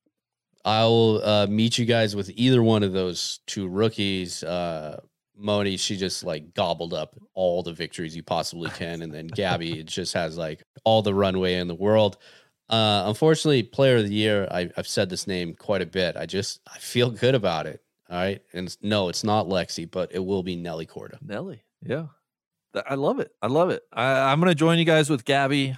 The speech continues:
Speaker 2: I, I think she has a game that's just tailor-made to make so many cuts, top ten in, in, in the biggest events. I, I, I see her getting a ton of points this year. And then my Player of the Year, I'm coming back to Ataya Titikum. I, I, I think this is the year she,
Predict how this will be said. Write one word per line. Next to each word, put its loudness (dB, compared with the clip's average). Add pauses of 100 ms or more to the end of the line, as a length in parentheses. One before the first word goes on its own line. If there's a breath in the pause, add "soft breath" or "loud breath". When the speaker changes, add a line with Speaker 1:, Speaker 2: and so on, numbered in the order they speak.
Speaker 2:
I, -8
I 0
think -2
she 0
has 0
a 0
game -2
that's -2
just -4
tailor-made 0
to -4 (600 loud breath)
make 0
so 4
many 2
cuts, 0 (120)
top 0
ten 2
in, -2
in, -6
in -4
the -2
biggest 0
events. 0
I, -2
I, -4 (140)
I -8
see -4
her -4
getting -4
a -6 (100)
ton 0
of 0
points -2
this -4
year. 0 (440 soft breath)
And -4
then 2
my 2
Player 4
of 6
the 6
Year, 6
I'm 4
coming 0
back 2
to 4
Ataya 4
Titikum. 0 (100)
I, -6
I, -2
I 0
think -2
this 0
is -6
the 0
year 2
she, -8